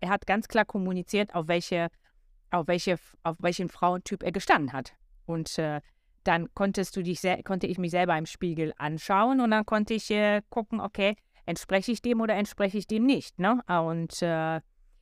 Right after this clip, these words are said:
also man muss ja auch, man muss ja auch ganz klar sagen, ich, äh, du kannst so eine, so eine, so eine Diät nicht durchhalten. Das ist überhaupt nicht möglich. Das heißt, irgendwann mal,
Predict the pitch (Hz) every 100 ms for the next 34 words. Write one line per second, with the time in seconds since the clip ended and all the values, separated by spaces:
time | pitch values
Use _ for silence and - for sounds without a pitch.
0 | _ _ _ _ _ _ 202 196 - -
1 | 190 202 233 226 202 - 208 - - _
2 | _ _ _ - 208 226 262 214 - 185
3 | 214 233 - - 202 220 254 202 165 -
4 | 151 180 - - 185 185 180 - _ _
5 | _ _ _ _ - 196 - 233 247 -
6 | 208 214 196 - - 175 196 190 180 175
7 | - 190 196 196 175 175 185 262 226 -
8 | - - _ _ _ _ _ - _ _
9 | _ - - _ _ - - 208 220 247
10 | 277 - 233 294 - 156 - 165 165 202
11 | 220 190 185 233 - 196 - 302 - 147
12 | - 165 190 180 - 233 277 226 214 226
13 | 240